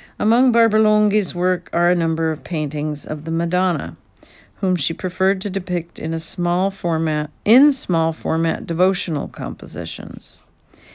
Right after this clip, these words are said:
Here, too, it is easy to understand the recognition afforded her artistic skills. Her representations of the Virgin Mary and the Christ child radiate a tender beatitude.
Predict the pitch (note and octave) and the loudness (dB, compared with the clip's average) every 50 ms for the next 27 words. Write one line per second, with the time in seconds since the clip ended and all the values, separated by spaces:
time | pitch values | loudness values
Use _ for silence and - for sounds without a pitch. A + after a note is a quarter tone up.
0 | - _ _ _ - C#4+ D4+ D#4 D#4+ D4+ - - - F#3+ E3 D#3 D#3 D#3 D#3 - | -20 _ _ _ 2 4 4 4 4 2 0 0 0 2 2 2 2 0 0 0
1 | F3 E3 E3+ D#3+ D#3 - - F3+ G#3 A3 A3 A3 A3+ A3 G#3 G3+ - - E3 E3+ | 0 0 0 0 -2 -4 -2 0 2 2 2 4 2 2 2 2 0 0 -2 -2
2 | E3+ E3+ - - - - E3+ D3+ C#3 C#3+ C#3 C#3 C#3 C3+ - - _ _ _ _ | -2 -4 -4 -6 -6 -6 -6 -4 -4 -4 -4 -6 -6 -8 -12 -16 _ _ _ _
3 | - - - - - - _ - - F3 E3+ F3 G#3 A3 G#3+ B3 A3+ F#3 G3+ G3 | -20 -20 -20 -20 -20 -20 _ -6 -4 -2 2 2 2 2 2 2 0 2 2 0
4 | F#3 - - F3 D#3+ D#3 D3+ D3+ - F3 F3 F3 E3+ F3 D#3+ E3+ F3+ F3 E3 D#3+ | 0 0 0 -2 0 -2 -2 -2 -2 0 0 2 2 0 0 0 0 0 2 2
5 | D#3+ D#3 - F3+ F3+ F3 - - F3 E3 - - - - - E3+ E3 D3+ D3+ C3+ | 0 0 0 -2 -2 -2 -4 -6 -8 -8 -8 -8 -10 -8 -4 -4 -2 -2 -2 -4
6 | C#3 - - - - - - - - - - - _ _ _ _ _ - - F3+ | -6 -6 -8 -10 -10 -12 -14 -20 -20 -20 -20 -20 _ _ _ _ _ -4 -2 0
7 | F3 F3+ F#3+ F#3+ - G3+ F3+ F3+ E3+ E3+ D#3+ - A3 A3+ A#3 A3 - - G#3+ G3+ | 2 2 0 0 0 -2 0 0 0 -2 -2 0 2 2 2 2 0 0 0 0
8 | G3+ F#3+ F3+ E3+ D#3 D3 D3 C#3+ D#3+ E3 E3 D#3+ D#3+ D#3 D#3 D#3+ E3 E3+ E3+ F3 | 0 0 0 -2 -2 -4 -4 -2 0 0 0 0 0 -2 0 0 2 2 2 4
9 | F3+ F3+ E3+ D#3+ D#3 D3+ - - D#3+ D#3+ E3 D#3 - - - - C#3 C3+ C#3+ C#3 | 4 2 2 2 0 -2 -2 -2 -2 0 0 -2 -4 -6 -6 -4 -2 0 0 0
10 | C#3 C#3 C#3 D3 D3+ E3+ F3 F3+ F3 E3+ E3 D3+ C#3+ - - - F#3+ F#3+ G3 F#3+ | 0 -2 -2 -2 0 0 0 0 0 0 0 -2 -4 -6 -4 -2 0 0 2 2
11 | F#3+ F#3 E3+ E3+ - - F#3+ F3 F3+ F3 E3+ D#3+ D3+ C#3+ C#3 C#3 - - - C#3+ | 0 -2 -4 -6 -12 -8 -2 0 2 4 4 4 2 0 -2 -4 -6 -6 -6 -6
12 | C3+ - - - - | -4 -4 -6 -8 -12